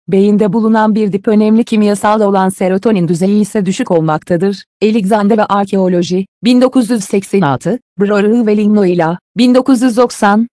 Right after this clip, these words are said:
Chojaro ve Kousi, bin dokuz yüz doksan altı, Dobbs ve Arkeoloji, iki bin bir, Robbins,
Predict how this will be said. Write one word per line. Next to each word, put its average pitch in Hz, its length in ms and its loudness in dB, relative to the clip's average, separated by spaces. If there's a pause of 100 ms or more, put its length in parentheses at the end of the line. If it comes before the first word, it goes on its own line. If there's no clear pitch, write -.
(120)
Chojaro 220 440 0
ve 208 100 0
Kousi, 196 600 -2 (180)
bin 247 180 2
dokuz 254 280 2
yüz 247 160 2
doksan 208 320 0
altı, 160 380 -2 (220)
Dobbs 208 320 -2
ve 208 80 0
Arkeoloji, 190 840 -2 (160)
iki 214 200 -2
bin 226 160 2
bir, 214 260 0 (180)
Robbins, 220 420 0